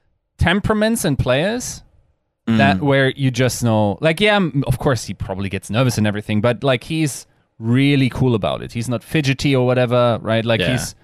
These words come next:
Speaker 1: he's just, like, there to kill some opponents and, you know,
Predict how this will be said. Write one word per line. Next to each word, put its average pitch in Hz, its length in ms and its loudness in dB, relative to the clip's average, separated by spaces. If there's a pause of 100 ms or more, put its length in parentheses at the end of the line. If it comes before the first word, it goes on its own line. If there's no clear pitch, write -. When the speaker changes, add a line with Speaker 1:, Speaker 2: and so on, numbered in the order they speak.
(360)
Speaker 1:
he's 147 220 -2
just, - 360 -2
like, 123 280 0
there 123 400 4
to - 220 -2 (460)
kill 123 240 0
some 107 240 0
opponents 113 720 2
and, 101 400 -2
you 113 180 0
know, 101 320 0